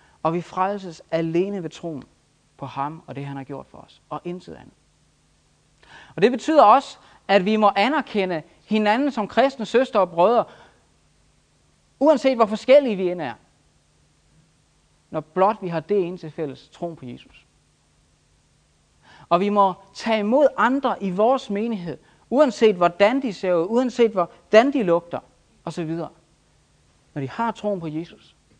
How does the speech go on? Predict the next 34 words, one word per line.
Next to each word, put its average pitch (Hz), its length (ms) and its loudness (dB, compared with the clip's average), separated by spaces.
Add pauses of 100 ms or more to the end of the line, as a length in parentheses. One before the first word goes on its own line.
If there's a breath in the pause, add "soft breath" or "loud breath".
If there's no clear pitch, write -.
(220)
så - 140 -12
må 151 100 -6
vi 147 80 -4
regne 143 260 -6
dem 151 80 -18
som 139 120 -12
kristne 135 320 -14
søstre - 260 -20
og - 80 -20
brødre. - 240 -20 (2250 soft breath)
Øhm, 160 400 2 (1000)
den 277 160 8
her 247 180 6
sag, 226 320 4
den 240 120 0
dukker 226 260 2
sådan 233 280 -4 (280)
op 226 300 2
igen 208 300 2
og 240 120 0
igen 196 380 -2 (160)
i, 175 240 -2
øh, 156 140 4
i 180 80 -6
de 160 100 -10
kommende 180 380 2
år 165 180 0
i 160 40 -2
den 147 120 -8
første 156 320 -6
kirke. 147 380 -8 (640 soft breath)
Og, 170 340 4
øhm, 147 400 0 (1160 soft breath)
øhm, 139 520 -8